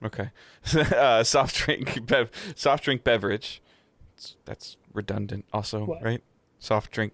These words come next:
Speaker 2: No,
Speaker 1: beverage?
Speaker 2: that's a
Speaker 1: Drink beverage?
Speaker 2: soft drink is a type of beverage. Yeah, it's
Speaker 1: Okay.
Speaker 2: not sophisticated.
Speaker 1: Um, sorry. <laughs> Uh, mine, i-, his is root beer, uh, which is sadly apparently hard to find in the U K.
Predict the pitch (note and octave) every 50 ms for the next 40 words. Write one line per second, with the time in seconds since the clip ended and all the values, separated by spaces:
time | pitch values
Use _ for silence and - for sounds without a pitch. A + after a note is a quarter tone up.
0 | _ - - G#2+ C4 C#4+ B3 G2+ G2 G2+ G2 - - F#3 - - A2 G#2+ - G#2+
1 | G#2+ - - G#2+ G#3+ F#3+ F#3 - - - G#3 F3+ - F#3 E3 F3 - - F3 E3+
2 | - D#3+ D#3 D3 D#3+ D#3+ D3 D3 D#3 - - - - _ _ _ _ _ _ _
3 | _ _ _ _ _ _ _ _ _ _ _ _ _ - - _ _ _ - -
4 | F#3+ E3 E3 - F#3+ F#3 - - D#3+ - E3 - - D#3 - D#3 D3 D#3 D3+ -
5 | _ - G#2+ A2 G#2+ G#2 G2+ G2+ G2+ G2 - _ _ _ _ _ _ _ _ _
6 | _ _ _ _ _ _ _ _ _ _ _ _ - - - - _ _ _ -
7 | - - - - - - F2+ F2+ F#2 F2+ - - E3 - - - - - - G2
8 | A2+ A2 B2 A#2+ F#3 D#3 B2+ A#2 - - - - G#3 G3+ F3 - - A#2 B2 C#3
9 | C#3+ C#3+ D3 D3 C#3 - A#2+ B2 C3 C3+ C3 B2+ B2 A2+ A#2 B2 C3+ C3+ - A#2+
10 | A2 G#2+ A2 A#2 B2 - G#2+ G#2+ G#2 G#2 G#2+ G#2+ A2 - - G#2+ - C3+ B2+ C3
11 | B2+ B2 A#2+ A2+ - C3+ C3 C3 B2+ A#2 A2+ A#2+ A#2 A2+ A#2 - - G#2+ G#2 G#2
12 | G#2+ G2 A2 G2 F#2+ F2+ - - C#3+ A2+